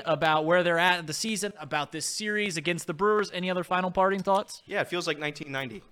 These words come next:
Speaker 2: <laughs> Feel, it really does. It feels like nineteen ninety, wire to
Speaker 1: What
Speaker 2: wire.
Speaker 1: How, how fun, how much fun did you have in nineteen ninety, Elliot?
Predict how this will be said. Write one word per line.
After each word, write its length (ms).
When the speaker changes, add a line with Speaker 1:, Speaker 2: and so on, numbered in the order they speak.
Speaker 2:
<laughs> 480
Feel, 160
it 100
really 220
does. 260
It 60
feels 200
like 120
nineteen 320
ninety, 280
wire 220
to 60
Speaker 1:
What 100
Speaker 2:
wire. 260
Speaker 1:
How, 220
how 200
fun, 320
how 100
much 160
fun 220
did 120
you 140
have 180
in 80
nineteen 300
ninety, 500
Elliot? 280